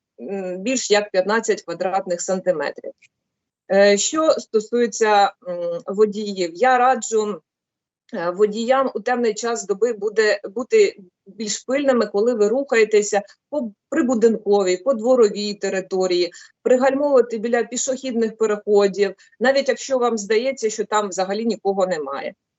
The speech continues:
Пригальмовувати, коли ви проїжджаєте біля магазинів чи якихось там центрів скупчення людей. І, ну, от таким чином, е,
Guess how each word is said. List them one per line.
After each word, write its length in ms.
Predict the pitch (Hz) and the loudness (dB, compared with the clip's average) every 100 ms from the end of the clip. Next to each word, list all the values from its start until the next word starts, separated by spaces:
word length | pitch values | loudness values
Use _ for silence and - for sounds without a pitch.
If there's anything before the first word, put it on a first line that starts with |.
| _ | _
Пригальмовувати, 640 | 226 226 254 285 294 269 208 | 2 4 4 4 4 2 0
коли 240 | 220 254 | 2 4
ви 120 | 247 | 2
проїжджаєте 720 | 214 214 214 220 226 214 214 196 | 2 2 2 0 -2 -2 -4 -4
біля 240 | 214 233 | -2 -2
магазинів 760 | 220 208 208 196 226 226 202 180 | -2 -4 -4 0 0 0 -2 -6
чи 160 | - 196 185 | -4 0 0
якихось 500 | 202 190 196 185 175 | 0 -4 -2 -4 -4
там 200 | - 180 | -4 -6
центрів 540 | 175 240 240 190 185 147 | 0 0 2 0 -2 -4
скупчення 520 | - 202 - 185 180 | -8 -12 -8 0 0
людей. 420 | 175 170 - - - - - _ _ | 0 -2 -2 -4 -8 -20 -20 _ _
І, 320 | 208 202 185 180 | 0 4 4 4
ну, 260 | 214 185 160 | 2 0 0
от 140 | 185 - - | -2 -4 -6
таким 280 | 202 202 233 | -2 2 2
чином, 440 | - 302 254 202 160 | 2 0 0 0 0
е, 480 | 185 185 180 180 | 4 6 8 6